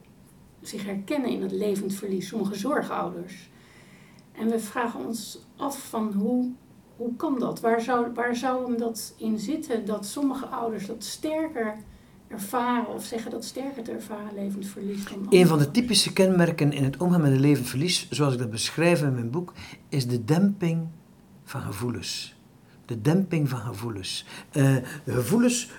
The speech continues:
Speaker 2: verliezen als het ware hun lichtsterkte in de positieve en in de negatieve zin. En mensen hebben neiging om zich te conformeren aan de samenleving waarin ze leven. Dat is een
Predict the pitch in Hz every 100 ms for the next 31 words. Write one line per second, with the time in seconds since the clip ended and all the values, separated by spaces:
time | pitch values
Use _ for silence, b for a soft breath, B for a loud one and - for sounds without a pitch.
0 | - - 139 190 202 170 139 135 156 147
1 | 123 120 180 202 - - - 185 180 -
2 | 175 175 B B - 151 139 135 - 202
3 | 220 214 202 202 185 202 - b b b
4 | - 151 139 123 131 156 151 147 131 120
5 | 110 120 - B B - 147 202 180 147
6 | 143 180 214 208 208 B B - 147 143
7 | 180 - 151 147 139 135 135 165 202 208
8 | 202 135 127 165 165 170 147 139 131 127
9 | 120 113 117 160 147 120 B B - -
10 | 135 135 127